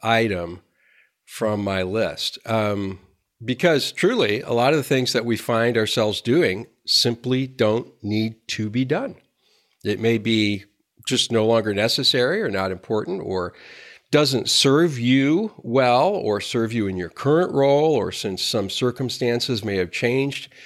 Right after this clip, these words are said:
in your life, there are a lot of things you do maybe every day or every week that you can just stop doing. It's not against the law. <laughs> You can just stop doing it.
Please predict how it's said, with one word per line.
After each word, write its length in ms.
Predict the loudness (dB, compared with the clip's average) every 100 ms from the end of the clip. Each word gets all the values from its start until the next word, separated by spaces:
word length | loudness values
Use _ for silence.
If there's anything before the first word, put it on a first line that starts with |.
| -20 -12
in 180 | -2 0
your 160 | 2 2
life, 460 | 4 2 0 -2 -6
there 320 | 0 2 2
are 200 | 0 0
a 80 | 0
lot 180 | 2 2
of 80 |
things 260 | 2 0 0
you 60 | -2
do 460 | 0 0 0 -4 -10 -20 -20 _
maybe 240 | -2 2 2
every 180 | 2
day 480 | 0 2 4 2 0 -2
or 200 | -2 2
every 300 | 0 0 0
week 380 | 2 0 0
that 140 | -2 0
you 140 | 0
can 160 | 0 -2
just 320 | 0 0 -4 _ _ _ -6
stop 400 | 0 2 2 0
doing. 360 | -2 -2 -6 -12 _ _
It's 140 | -4
not 180 | 2 2
against 320 | 4 2 2
the 80 | 0
law. 360 | 2 4 2 -2
<laughs> 400 | -12 -14 -14 -4
You 60 | -4
can 280 | -2 -2 0
just 280 | 0 0
stop 420 | 0 2 0 0 0
doing 300 | 0 2 0
it. 220 | -2